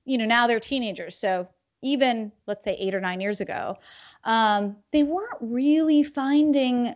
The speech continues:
fantasy heroes and heroines, right, who looked like them. Um, the doors hadn't opened quite as much back then. And so I did, I really started writing it for my kids.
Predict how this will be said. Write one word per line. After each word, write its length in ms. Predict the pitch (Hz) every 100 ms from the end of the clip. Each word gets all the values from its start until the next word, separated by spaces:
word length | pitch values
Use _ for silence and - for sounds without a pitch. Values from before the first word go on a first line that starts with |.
| -
fantasy 960 | - 240 233 302 392 - 381 370 370
heroes 500 | 359 349 339 349 339
and 100 | 330
heroines, 600 | 311 330 320 330 359 339
right, 240 | 269 269 269
who 80 | 269
looked 220 | 277 -
like 180 | 277 277
them. 340 | 285 302 381 - - - - -
Um, 400 | 220 214 214 208
the 100 | 214
doors 300 | 214 233 247
hadn't 240 | 254 233
opened 340 | 208 202 226 208
quite 300 | - 214 226
as 200 | 254 240
much 280 | 233 262 -
back 280 | 269 294
then. 240 | 311 330 403 440 - - - _
And 240 | 262 269
so 80 | 285
I 80 | 330
did, 280 | 269 330 -
I 80 | 220
really 340 | 208 240 285
started 360 | 285 220 202 190
writing 320 | 175 180 190
it 100 | 175
for 100 | 185
my 200 | 160 165
kids. 440 | - 220 233 233